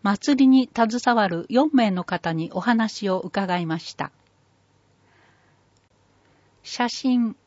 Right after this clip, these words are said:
七枚あります。写真の説明。実行委員と応援団の会議の様子。写真終わり。皆さんの協力があふれている祭り。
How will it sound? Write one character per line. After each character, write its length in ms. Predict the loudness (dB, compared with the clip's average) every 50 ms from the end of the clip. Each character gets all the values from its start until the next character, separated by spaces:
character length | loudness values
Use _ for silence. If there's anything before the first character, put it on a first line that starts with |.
| _ -20 _ _ _ _ _ _ -2
七 260 | 0 2 4 4 4
枚 260 | 4 2 0 0 -2
あ 100 | -6 -8
り 100 | -8 -8
ま 140 | -8 -10 -10
す。 280 | -12 -16 -20 -20 -20 _ _ _ _ _ _ -20 _ _ _ _ _ _ _
写 200 | -8 -4 -2 -2
真 280 | -2 -2 -2 0 2 2
の 100 | 2 2
説 320 | 0 -2 -6 -6 -6 -6
明。 400 | -6 -4 -4 -6 -6 -10 -12 -14 _ _ _ _ _ _ _ _ _ _ -6
実 220 | -2 -2 -2 -2 -2 _
行 260 | -2 0 2 2 2
委 80 | 2 2
員 200 | 2 2 0 -2
と 280 | -4 -4 -4 -4 -4 -2 0
応 220 | 2 4 4 4
援 200 | 4 4 2 0
団 240 | -2 -4 -6 -6 -6
の 200 | -6 -8 -8 -10 -6
会 260 | -2 0 0 0 0
議 120 | -2 -4
の 180 | -6 -6 -6 -6
様 240 | -4 -4 -4 -4 -4
子。 380 | -6 -10 -14 -12 -12 -12 -12 -14 _ _ _ -20 -20 _ _ _ -12
写 220 | -6 -4 -4 -4
真 440 | -4 -2 -2 0 0 0 0 -2 -6 _ _ _ -4
終 100 | -2 0
わ 160 | 0 0 -2
り。 200 | -4 -8 -12 -14 _ _ _ _ _ _ _ _ _ _ _ _ _ _ _ _ _ _ _ _ _ -2
皆 240 | 2 4 6 6 4
さ 160 | 4 2 0
ん 100 | 0 0
の 100 | -2 -4
協 240 | -4 -2 -2 -2 0
力 280 | -2 -2 -4 -4 -4
が 260 | -2 -2 -4 -4 -4 -6
あ 40 |
ふ 140 | -6 -2 0
れ 140 | 0 0 0
て 140 | 0 -2 -4
い 120 | -4 -4
る 100 | -4 -4
祭 500 | -4 -4 -6 -6 -6 -8 -6 -6 -8
り。 20 | -8